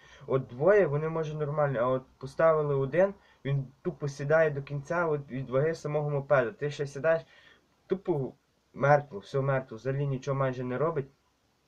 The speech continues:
Тому я чекаю стипендії, закажу новий маятник, тому що з тим маятником вже взагалі ніфіга не вийде, зараз я його покажу.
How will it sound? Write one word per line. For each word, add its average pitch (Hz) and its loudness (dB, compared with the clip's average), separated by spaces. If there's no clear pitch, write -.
Тому 143 0
я 135 4
чекаю 143 6
стипендії, 170 0
закажу 151 2
новий 139 2
маятник, 160 4
тому 165 -6
що 147 -8
з 147 -12
тим 165 -6
маятником 151 2
вже 131 -2
взагалі 131 -4
ніфіга 151 0
не 156 -2
вийде, 156 -4
зараз 131 0
я 127 -2
його 127 -2
покажу. 127 0